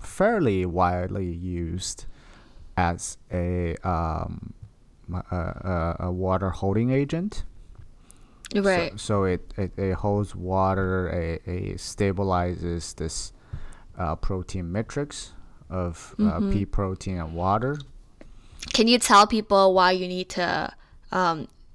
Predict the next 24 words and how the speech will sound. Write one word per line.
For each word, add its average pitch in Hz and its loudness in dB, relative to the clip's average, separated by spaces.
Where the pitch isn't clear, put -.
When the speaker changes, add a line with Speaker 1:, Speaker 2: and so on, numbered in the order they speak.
Speaker 2:
why 208 8
you 208 4
need 196 -4
something 180 -6
to 170 -8
hold 175 -4
on 165 -4
to - -4
water? 175 -2
Speaker 1:
Oh, 160 4
well, 117 2
because 104 2
if 113 -4
you 107 -2
don't 101 0
hold 180 2
the 98 0
water, 80 -4
the 87 -8
water 98 2
is 113 0
gonna 110 -2
leak 123 -2
out 147 0